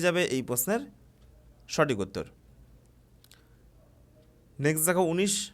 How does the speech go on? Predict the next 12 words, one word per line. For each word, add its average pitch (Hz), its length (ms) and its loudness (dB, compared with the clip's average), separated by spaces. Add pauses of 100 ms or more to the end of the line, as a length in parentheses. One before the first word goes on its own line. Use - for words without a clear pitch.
(1700)
ভারতের 202 400 8 (140)
প্রাচীনতম 214 600 6 (180)
ফুটবল 170 400 6 (760)
টুর্নামেন্ট 190 480 2
কোনটি? 190 320 0 (1600)
ভারতের 170 360 4
সবথেকে 208 460 2 (120)
প্রাচীন 180 340 4 (120)
ফুটবল 180 360 2
টুর্নামেন্ট 180 360 -2
কোনটি? 180 280 2 (580)
ডুরান্ড 175 360 8